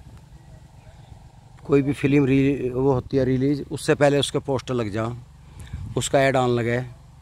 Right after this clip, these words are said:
आपने देखा होगा सनी में हॉल में आ,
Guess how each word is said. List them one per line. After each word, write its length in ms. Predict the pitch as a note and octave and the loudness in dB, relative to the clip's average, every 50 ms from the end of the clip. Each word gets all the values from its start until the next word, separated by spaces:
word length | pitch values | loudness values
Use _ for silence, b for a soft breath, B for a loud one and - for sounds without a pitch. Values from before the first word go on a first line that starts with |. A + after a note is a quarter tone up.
| - - - - - - - - - - - - | -20 -20 -20 -20 -20 -20 -20 -20 -20 -16 -8 -6
आपने 240 | A#2 A#2+ - B2+ A#2 | -4 -2 -2 -2 -2
देखा 220 | A#2+ A#2 - B2 | -2 0 0 0
होगा 160 | B2 A#2+ B2+ | 0 0 0
सनी 260 | A#2+ - B2 B2 B2+ | 0 0 2 2 2
में 120 | B2 B2 A2+ | 2 0 0
हॉल 180 | G#2+ A#2+ A#2 | 0 0 0
में 180 | A#2 A#2+ A#2+ G#2+ - B B B B B B B B B - - | 0 0 -2 -2 -4 B B B B B B B B B -6 -6
आ, 100 | B2 | -4